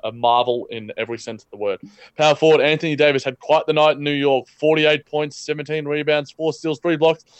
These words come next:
seventeen of thirty from the field, two of six from three. And then he had his second straight game with forty-five points and fifteen rebounds against the Celtics. It's only the second time he's had, it's the second time he's had a two-game streak of that kind alongside one of seven players.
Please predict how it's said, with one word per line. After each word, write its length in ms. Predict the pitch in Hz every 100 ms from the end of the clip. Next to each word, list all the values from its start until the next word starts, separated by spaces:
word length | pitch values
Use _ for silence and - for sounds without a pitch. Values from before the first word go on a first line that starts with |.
| _
seventeen 360 | - 185 180 170
of 80 | 160
thirty 180 | 170
from 100 | 160
the 60 | 151
field, 260 | 170 175 156
two 160 | 190
of 80 | 170
six 220 | 190 175
from 160 | 156 139
three. 320 | 160 175 170 _ _ _ _ _ _ _
And 80 | -
then 80 | 190
he 40 |
had 100 | 190
his 140 | 170 -
second 260 | 202 196
straight 240 | 180 165 143
game 160 | 147
with 100 | 147
forty-five 540 | - 151 139 - 131 123
points 220 | 131 123
and 80 | 120
fifteen 260 | 123 123
rebounds 340 | 120 117 123 123
against 320 | 131 123 -
the 60 | 196
Celtics. 400 | 202 110 _ _ _ _ _
It's 80 | -
only 160 | 175 170
the 80 | 147
second 320 | 208 196 165
time 260 | 175 165
he's 180 | 147 151
had, 180 | 151 135 _ _ _ _ _
it's 380 | 165 190 151 -
the 100 | 165
second 400 | - 190 214 175
time 260 | 165 160
he's 160 | 151 156
had 300 | - 139 131 _ _ -
a 60 |
two-game 500 | 123 165 170 143 143
streak 340 | 131 - 135 131
of 80 | 123
that 200 | - _
kind 300 | 120 120 123
alongside 560 | 123 127 135 127 131 127
one 240 | 120 135
of 80 | 131
seven 400 | - - 139 131
players. 560 | - 127 127 110 95